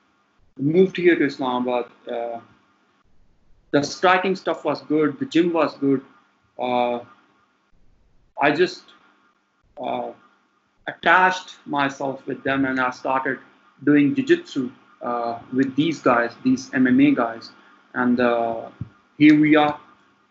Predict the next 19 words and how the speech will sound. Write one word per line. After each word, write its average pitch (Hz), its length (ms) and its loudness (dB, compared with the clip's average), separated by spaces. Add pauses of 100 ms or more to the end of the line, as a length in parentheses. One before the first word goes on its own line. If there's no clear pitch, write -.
(240)
Brazilian 139 380 2
Jiu-Jitsu 135 400 -2
is 139 260 0
one 135 140 0
of 135 120 -4
the 147 60 0
most, 135 280 2 (320)
uh, 123 280 -4 (640)
integral 151 520 6
part 127 300 0
of, 123 260 -6
uh, 123 220 -6
Fight 120 300 -2
Fortress 143 360 -6
at 123 160 -6
this 127 180 -10
moment. 120 260 -4 (400)
So 143 180 -2 (120)
coaching, 220 560 2